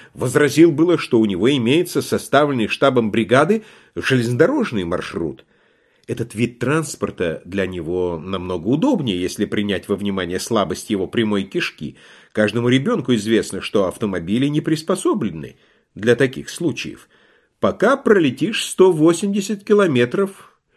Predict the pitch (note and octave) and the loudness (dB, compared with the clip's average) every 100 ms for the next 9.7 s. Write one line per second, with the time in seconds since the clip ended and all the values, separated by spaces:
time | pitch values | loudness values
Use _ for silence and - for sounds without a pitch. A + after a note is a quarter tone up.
0 | _ _ _ G3 G#3 F#3+ C#3+ A2+ D3 D3+ | _ _ _ 0 4 6 6 6 2 -4
1 | - - - A3 D3 G2+ D3 _ _ _ | -8 -8 0 0 2 0 -2 _ _ _
2 | _ _ _ _ _ _ _ _ _ _ | _ _ _ _ _ _ _ _ _ _
3 | _ _ _ _ _ _ _ _ _ - | _ _ _ _ _ _ _ _ _ -2
4 | - G#3 F#3 G2 G2+ E3+ G2+ - D3+ C3 | 2 4 2 -2 -4 -2 -4 -4 -4 -2
5 | F#2+ - - D#2+ - C4+ C4 - - _ | -6 -10 -10 -10 -6 -4 -6 -8 -20 _
6 | _ _ _ _ _ _ - G#2 C#3 E3+ | _ _ _ _ _ _ -8 -2 2 2
7 | E3+ D#4 B3+ C3 A2 F#2+ G#2 G2 F#2 G2+ | 2 0 0 2 2 2 2 2 0 -4
8 | A2 F#2 - F2 D#2+ - F3 A3+ - D3 | -2 -2 -4 -8 -6 0 0 0 0 -2
9 | - A#2+ G#2 E2+ F3 C#4+ | 0 -2 -2 0 -2 -2